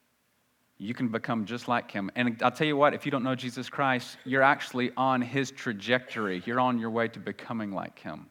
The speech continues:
He's just further down the path than you are. He is. Don't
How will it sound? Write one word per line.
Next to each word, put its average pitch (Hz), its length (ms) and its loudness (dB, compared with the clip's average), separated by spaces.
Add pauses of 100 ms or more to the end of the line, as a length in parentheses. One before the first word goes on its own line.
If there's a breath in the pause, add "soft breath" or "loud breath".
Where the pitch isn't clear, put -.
(120)
He's 123 180 -4
just 117 200 -6
further 110 320 0
down 101 200 0
the 87 60 -4
path 104 500 0
than 87 220 -10
you 87 200 -8
are. 87 220 -8 (1300)
He 98 180 -4
is. 90 320 -4 (1080)
Don't 104 260 0